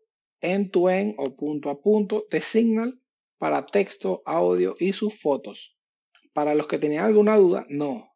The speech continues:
Skype no tenía el cifrado punto a punto o end-to-end, como le dicen, donde su fuerte principal son las llamadas de voz. Entonces, ya la nueva versión de Skype,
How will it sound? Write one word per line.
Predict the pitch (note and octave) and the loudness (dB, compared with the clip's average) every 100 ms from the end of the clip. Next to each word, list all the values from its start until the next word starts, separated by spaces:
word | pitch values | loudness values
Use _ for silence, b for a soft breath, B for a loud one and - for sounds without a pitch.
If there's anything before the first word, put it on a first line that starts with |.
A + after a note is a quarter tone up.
| - | -20
Skype | - - E3 D#3+ | -16 -2 0 0
no | D3+ F3 A#3 | -2 2 2
tenía | A3+ D3 F3+ E3+ | 2 -2 -2 -4
el | |
cifrado | - C3 - D3 C#3 F3 | -8 -10 -4 -4 -2 -6
punto | - C#3+ C3 | -6 -6 -4
a | D#3 | -6
punto | - D#3 C3+ A3+ - | -4 -4 -4 -6 -8
o | C3 A2+ B2+ | -10 -6 -6
end-to-end, | A#2+ B2 C3+ C#3+ C#3+ | -6 -4 -4 -4 -8
como | - C3 A#2 A2+ | -10 -10 -10 -10
le | A2 C3 | -8 -4
dicen, | C#3+ C3+ F#3 G3+ _ _ _ - | -2 -4 -10 -12 _ _ _ -4
donde | D3 C#3+ C#3 | 0 2 0
su | C3+ | -4
fuerte | - C3+ B2+ - E3 | -2 -2 -2 -2 -2
principal | D3 C3 A#2+ A#2+ A2+ | -2 -4 -4 -6 -6
son | - D3+ | -4 -4
las | D3 | -2
llamadas | B2+ B2 A#2+ A#2 | 0 0 -2 0
de | |
voz. | C3 F#3 - - _ _ _ _ - | 6 6 4 -10 _ _ _ _ -4
Entonces, | D3+ E3+ D#3 G#2+ - _ _ - | 2 4 2 -2 -14 _ _ -4
ya | C#3+ D3+ | 2 4
la | |
nueva | F#3 G3 G3 | 4 6 6
versión | F#3 - D3+ | 6 4 -2
de | D#3 | 0
Skype, | F#3 - E3 C#3 | -2 0 2 2